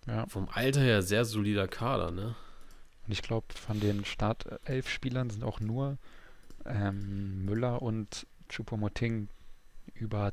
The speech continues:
Speaker 1: dreißig, meine ich.
Speaker 2: Sadio.
Speaker 1: Hm.
Speaker 2: Mané. Noch.
Speaker 1: Ist er über? Ja, okay.
Speaker 2: Der ist
Speaker 1: Wahrscheinlich
Speaker 2: dreißig.
Speaker 1: knapp. Ja. Okay, aber außer den dreien, ähm, gibt's, glaub ich, keinen älteren Spieler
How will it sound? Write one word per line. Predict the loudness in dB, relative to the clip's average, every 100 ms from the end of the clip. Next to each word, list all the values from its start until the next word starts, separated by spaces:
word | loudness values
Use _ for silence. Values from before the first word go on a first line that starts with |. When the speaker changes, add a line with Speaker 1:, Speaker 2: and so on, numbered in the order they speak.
| 0
Speaker 1:
dreißig, | 2 4 4 2 -4 -2
meine | 0 0 -2
ich. | -4 -12 -18 -18 -18 -18 -14 -10
Speaker 2:
Sadio. | -6 -6 -6 -10 -8
Speaker 1:
Hm. | -8 -8 -12 -16 -18 -10
Speaker 2:
Mané. | -6 -6 -6 -12 -18 -14 -14 -12 -10
Noch. | -10 -8
Speaker 1:
Ist | -4 0
er | 2
über? | 0 -2
Ja, | -2 -2
okay. | -2 -4
Speaker 2:
Der | -4
ist | -4
Speaker 1:
Wahrscheinlich | -4 -4 -4
Speaker 2:
dreißig. | -2
Speaker 1:
knapp. | -4 -4 -14 -18 -18 -16 -4
Ja. | -2 -2 -6 -12 -12 -12 -12 -8 -4
Okay, | 0 2
aber | 4 4
außer | 2 4
den | 4 4
dreien, | 4 4 2 -2 -10 -16 -18 -16 -16 -16 -16 -16 -16 -10
ähm, | -6 -2 -2 -2 -4 -4
gibt's, | -6 -6 -2
glaub | -2
ich, | 2
keinen | 2 2 2 2
älteren | 2 4 4 2
Spieler | 0 2 2 2